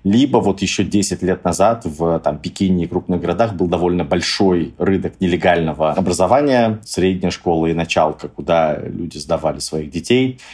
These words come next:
Те там могли получить либо сертификат какой-то пекинской школы, либо сертификат своей местной школы по прописке, но получали образование, живя вместе с родителями в том городе, где у них работа.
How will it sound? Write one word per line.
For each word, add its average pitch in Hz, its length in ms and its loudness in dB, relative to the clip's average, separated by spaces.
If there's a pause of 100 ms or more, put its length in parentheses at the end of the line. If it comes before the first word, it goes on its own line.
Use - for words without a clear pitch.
Те 85 320 0
там 71 220 -4
могли 82 340 -2
получить 85 520 -4
либо 85 200 -2
сертификат - 600 -4
какой-то - 280 -4
пекинской 147 500 -2
школы, 98 400 2
либо 87 540 0
сертификат - 580 -4
своей 85 280 -2
местной 85 340 -4
школы 82 300 -4
по 87 160 -4
прописке, 101 480 0
но 104 100 2
получали 95 480 0
образование, 87 1040 2
живя 90 380 2
вместе 87 360 -4
с - 240 -4
родителями 82 440 -4
в - 40 -10
том 82 200 -2
городе, 80 320 -2
где 71 180 -4
у 78 60 -2
них 82 180 -2
работа. - 400 0